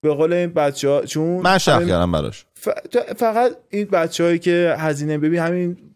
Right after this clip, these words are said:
Speaker 1: هزینه کردن و زن و خریدن و مهریه دادن و خرج کردن، من با این واژه مخالف بودم، گفتم: «آقا به زن نگید کس، این از معنای انسانیه.» ولی واقعیت چیه؟ وقتی که قراره به فروش برسی و مهریه و فلان بگیری، پس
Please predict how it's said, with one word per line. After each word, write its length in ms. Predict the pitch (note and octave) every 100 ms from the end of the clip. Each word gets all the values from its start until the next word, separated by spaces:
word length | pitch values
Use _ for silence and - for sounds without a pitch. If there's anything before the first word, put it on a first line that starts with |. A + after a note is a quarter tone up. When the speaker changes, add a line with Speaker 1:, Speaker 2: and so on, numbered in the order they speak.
| _ -
Speaker 1:
هزینه 420 | - C#3 C3 C#3 C3
کردن 500 | C3+ B2 A#2+ D3 D#3+
و 80 |
زن 280 | B2+ B2 B2
و 60 | A#2+
خریدن 480 | - A#2 A2+ C#3+ D3+
و 40 |
مهریه 520 | C3 C3 B2 A2+ A#2+
دادن 380 | A#2 A#2+ C3 D3
و 40 |
خرج 360 | A#2+ B2 A#2+ A#2+
کردن، 420 | C#3 C3+ D#3 F#3 F3 _ _ _ -
من 180 | E3
با 140 | F3 D#3+
این 100 | F3
واژه 300 | D#3+ D3 E3
مخالف 560 | E3+ D3 - C#3+ E3
بودم، 200 | C#3+ C3+
گفتم: 260 | C3+ D3 E3
«آقا 160 | D#3+ C#3+
به 180 | B2+
زن 320 | B2 C3+ C#3+ D3
نگید 300 | D3 A#2+ - -
کس، 240 | A2+ G#2 - - _ -
این 140 | D3+
از 140 | C#3
معنای 640 | A#2+ A#2 F2+ B2 C3+ D3 C#3
انسانیه.» 440 | A#2+ A#2+ B2 A#2+
ولی 180 | A#2+ C#3
واقعیت 460 | C3 B2 A#2 B2 C3
چیه؟ 300 | - B2 G2 _ _ _ -
وقتی 240 | B2 -
که 120 | C3+ D#3
قراره 340 | C3+ B2 B2
به 100 | B2
فروش 400 | A#2+ B2+ B2 A#2+
برسی 460 | B2+ B2 A#2+ - B2
و 100 | A#2
مهریه 480 | A#2 B2 A#2 A2
و 100 | C3+
فلان 360 | B2 B2+ A#2+ A#2+
بگیری، 240 | A#2+ B2+
پس 180 | C#3 C3+